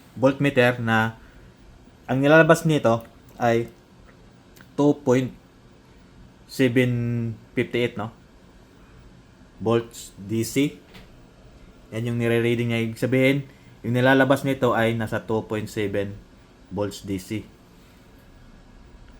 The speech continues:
Dahil dyan, n-, nire-receive niya yung voltahe dito. Ang nire-reading naman nito ay eleven, eleven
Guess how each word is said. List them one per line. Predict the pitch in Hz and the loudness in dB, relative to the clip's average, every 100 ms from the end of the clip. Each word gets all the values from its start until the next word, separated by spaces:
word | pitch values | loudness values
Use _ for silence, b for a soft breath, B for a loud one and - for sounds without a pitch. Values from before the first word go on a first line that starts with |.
| - - - | -20 -20 -20
Dahil | - 135 180 147 | -2 4 4 6
dyan, | 147 156 143 120 | 4 4 -2 -8
n-, | 110 - - | -10 -10 -4
nire-receive | 135 151 160 160 160 | 0 4 4 4 0
niya | 147 151 147 | 2 2 2
yung | 143 | 2
voltahe | 135 135 143 139 135 | 0 2 2 4 2
dito. | 127 139 117 107 - - - - - - - - - | 2 2 0 -2 -4 -20 -20 -20 -20 -20 -20 -20 -10
Ang | 127 131 | -4 2
nire-reading | 135 147 156 151 147 | 4 4 4 2 2
naman | 139 139 | 0 0
nito | 135 - 104 - - - - | 0 0 -4 -4 -10 -12 -12
ay | 113 113 117 - - - - - - - - - - - - - | -6 -4 -4 -12 -20 -20 -20 -20 -20 -20 -20 -20 -20 -20 -20 -12
eleven, | 120 120 123 127 120 117 - - - - - - - - - - - - - - - - - - - - - - - - - | -2 0 2 2 0 -4 -10 -20 -20 -20 -20 -20 -20 -20 -20 -20 -20 -20 -20 -20 -20 -20 -20 -20 -20 -20 -20 -20 -20 -20 -8
eleven | 127 135 143 | 0 2 2